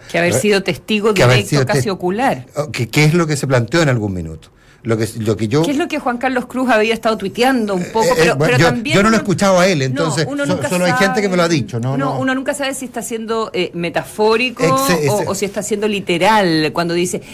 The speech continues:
Speaker 1: que la, la prueba que me pide el Papa es que yo hubiese tomado una selfie en, en el momento que estas
Speaker 2: No,
Speaker 1: cosas sucedían.
Speaker 2: es que
Speaker 1: Entonces, eh, cuando él dice que Barros sabía, eh,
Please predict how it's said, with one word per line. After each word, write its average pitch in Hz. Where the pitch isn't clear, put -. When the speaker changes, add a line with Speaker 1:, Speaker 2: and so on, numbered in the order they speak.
Speaker 1:
que 185
la, 147
la 156
prueba 190
que 190
me 180
pide 185
el 180
Papa 185
es -
que 160
yo 165
hubiese 165
tomado 151
una 151
selfie 247
en, 208
en -
el 196
momento 190
que 190
estas 175
Speaker 2:
No, 165
Speaker 1:
cosas -
sucedían. 196
Speaker 2:
es -
que -
Speaker 1:
Entonces, 214
eh, 175
cuando 185
él 190
dice 202
que 196
Barros 190
sabía, 160
eh, 156